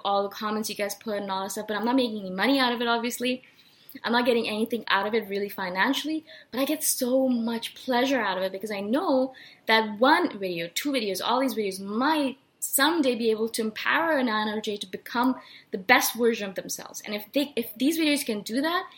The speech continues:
if it can kinda make you feel better about yourself and make you use your gifts better, then these videos have done their work. They have. And that is what I'm looking for, okay? I just wanted to kinda share it with you guys because sometimes you probably are wondering, "Why the hell do I spend all this time doing these videos?"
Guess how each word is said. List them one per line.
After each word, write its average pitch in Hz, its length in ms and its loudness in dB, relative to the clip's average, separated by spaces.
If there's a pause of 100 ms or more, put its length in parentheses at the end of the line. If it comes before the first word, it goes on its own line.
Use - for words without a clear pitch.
(160)
if 240 140 0
it 285 120 2
can 285 120 4
kinda 262 260 0
make 233 280 2
you 262 80 0
feel 240 240 0
better 214 240 0
about 254 160 2
yourself 262 420 0
and 208 180 -6
make 240 220 -2
you 226 80 -4
use 220 260 0
your 202 100 0
gifts 240 340 -4
better, 330 300 -2 (420)
then 247 180 6
these 269 240 4
videos 269 340 2
have 214 260 -6
done 233 360 2
their 214 240 0
work. 208 520 4 (200)
They 220 140 -4
have. 247 340 8 (240)
And 214 160 -6
that 220 180 4
is 240 140 -2
what 214 200 -2
I'm 202 120 -4
looking 180 280 -8
for, - 180 -20 (200)
okay? 233 280 -4 (300)
I 233 100 4
just 277 100 0
wanted 302 220 4
to - 0 -
kinda 233 220 0
share 214 240 2
it 208 80 0
with 208 100 -14
you 208 80 -6
guys 196 240 -2
because 208 180 -10
sometimes 262 380 2
you 202 100 -10 (240)
probably 320 340 2
are 233 160 4
wondering, 196 460 -4
"Why 214 220 0
the 277 100 0
hell 254 160 0
do 254 140 -2
I 233 60 0
spend 214 220 -4
all 196 120 -4
this 196 100 -8
time 196 260 -8
doing 202 220 -6
these 185 160 -10
videos?" 185 440 -6